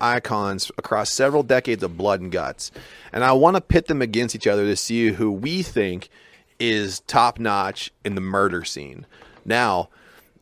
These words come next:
like I said, it's gonna be Adam versus Josh, and I'm gonna be a referee because there needs to be someone who's a little bit impartial that can make final decisions. Because sometimes, you know, think about it. If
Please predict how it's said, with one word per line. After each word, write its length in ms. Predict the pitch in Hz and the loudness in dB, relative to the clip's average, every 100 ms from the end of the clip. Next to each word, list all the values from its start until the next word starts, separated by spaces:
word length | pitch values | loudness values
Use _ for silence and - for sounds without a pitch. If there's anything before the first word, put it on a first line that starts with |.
| _ _ _ _ - | _ _ _ _ -2
like 120 | 135 | 2
I 80 | 151 | 2
said, 440 | - 135 123 113 - - | 4 4 4 0 -6 -8
it's 140 | - | 0
gonna 240 | 151 151 | 2 4
be 400 | 143 147 131 117 - | 2 0 0 -2 -6
Adam 240 | - 104 123 | -4 -2 2
versus 280 | 156 185 160 | 2 2 -2
Josh, 520 | 165 156 151 - - | 2 2 2 -2 -6
and 100 | 110 | 0
I'm 80 | 120 | 2
gonna 100 | 139 | 4
be 120 | 135 | 6
a 60 | 123 | 8
referee 580 | 123 110 110 101 82 82 | 6 6 0 -2 -2 -4
because 240 | 110 117 | -2 2
there 100 | 123 | 2
needs 220 | 131 135 | 0 -2
to 60 | 127 | -2
be 100 | 123 | -2
someone 300 | 123 113 107 | 0 0 -2
who's 120 | 101 | -4
a 40 | |
little 280 | 101 101 107 | -4 0 2
bit 140 | 104 92 | 2 0
impartial 580 | - 101 101 101 92 | -2 0 0 0 0
that 140 | 90 90 | 0 -2
can 140 | 92 | -2
make 180 | 95 92 | -2 -2
final 220 | 101 92 | -2 -6
decisions. 480 | 85 - 90 85 85 | -6 -6 -6 -6 -14
Because 260 | - 131 - | -8 -6 -2
sometimes, 680 | 208 190 151 139 131 120 - _ _ _ _ | -2 0 0 0 0 -4 -10 _ _ _ _
you 140 | 123 | -4
know, 360 | 123 110 98 85 64 - - - - 139 | 0 2 2 0 -6 -20 -18 -16 -14 -2
think 200 | - 180 | 2 4
about 280 | 104 92 90 | 4 4 4
it. 100 | 87 | 2
If 200 | 107 | 0